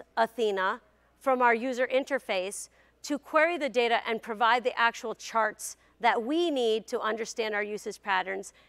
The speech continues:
and that our customers use to understand the usage patterns when they're using the system.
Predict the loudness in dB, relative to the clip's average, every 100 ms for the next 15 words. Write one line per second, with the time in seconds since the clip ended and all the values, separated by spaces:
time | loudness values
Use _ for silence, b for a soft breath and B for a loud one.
0 | b -6 -2 2 2 0 0 0 0 -4
1 | -4 -4 -4 -6 -6 -6 -2 -2 0 -4
2 | -4 -2 0 0 -2 -10 b b b -4
3 | -2 -4 -4 -10 -4 0 0 0 -4 -10
4 | -6 -4 0 0 0 -2 -6 -6 -8 -8
5 | -12 -12 -12 -14 -16